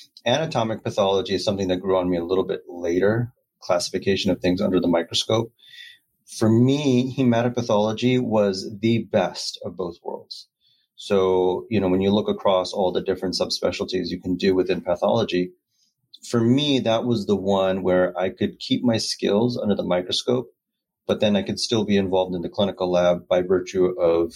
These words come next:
hematology and, and still play that function. So for me, you know, diagnostics being integrated into a multidisciplinary team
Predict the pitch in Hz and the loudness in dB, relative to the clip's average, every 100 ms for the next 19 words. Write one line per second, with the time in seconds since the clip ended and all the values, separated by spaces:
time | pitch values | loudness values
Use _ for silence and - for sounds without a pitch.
0 | - 101 82 - 113 104 - - - _ | -6 -4 -4 0 2 0 -4 -14 -18 _
1 | _ _ _ _ _ _ 92 87 85 90 | _ _ _ _ _ _ -8 -6 -6 -8
2 | 85 - 101 92 90 - 90 90 92 - | -8 -4 0 0 -2 -4 -2 0 0 0
3 | 95 87 - 85 - 92 87 85 _ _ | -4 -4 -8 -10 -4 0 0 -2 _ _
4 | _ _ - 117 127 135 131 - 120 104 | _ _ -2 2 4 2 0 0 0 2
5 | 98 98 98 104 104 101 104 95 - 98 | 2 0 2 2 0 0 -2 -4 -4 -2
6 | 95 92 98 95 92 90 90 95 90 90 | -2 -2 -4 -2 0 0 0 0 0 0
7 | - 90 90 - 87 85 85 127 113 104 | -2 -10 -10 -6 -4 -4 -2 0 0 0
8 | 101 | -2